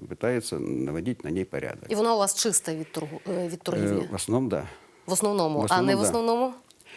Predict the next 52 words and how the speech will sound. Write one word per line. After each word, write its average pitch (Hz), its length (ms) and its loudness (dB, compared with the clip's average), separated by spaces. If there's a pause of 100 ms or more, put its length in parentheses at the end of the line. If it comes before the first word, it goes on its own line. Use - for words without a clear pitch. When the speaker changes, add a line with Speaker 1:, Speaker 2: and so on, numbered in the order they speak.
(140)
Speaker 1:
Не 131 100 2
в 135 40 2
основном, 214 400 2
ну, 208 100 2
вы 185 220 2
понимаете, 151 460 2
человек 165 320 2
с - 40 -8
стихийной 156 540 2
торговлей, 139 440 2
ему 123 100 4
надо 120 220 4
продать, 127 420 2
он 123 100 4
заходит 110 340 2
на 110 80 2
эту 101 100 -2
территорию, 151 640 4
через 104 340 2
полчаса 113 500 -2
или 101 140 0
через 101 160 -2
сколько - 260 -2
Speaker 2:
Ну, - 40 0
Speaker 1:
появляется 208 380 4
Speaker 2:
не 302 60 6
Speaker 1:
он - 60 2
Speaker 2:
стихійне. 175 640 -4
Я 202 140 0
Speaker 1:
Да. 285 60 0
Speaker 2:
маю 285 140 4
на 269 100 2
увазі 247 200 0
стаціонарну 185 640 -2
торгівлю. 156 340 -8
Ну, 131 60 2
Speaker 1:
Стаціонарна, 262 240 4
Speaker 2:
наприклад, 220 280 4
станція 254 260 4
Speaker 1:
стаціонарна 208 420 4
Speaker 2:
метро 160 200 4
Speaker 1:
торговля, 165 300 4
Speaker 2:
Лібідська, 160 540 4
а 214 140 6
Speaker 1:
стаціонарна 180 540 4
торговля, 156 520 4
я 131 280 2
уже 113 380 2
сказал 92 440 0
вас, 78 260 -6
э, 85 420 -2
вам, 90 220 -2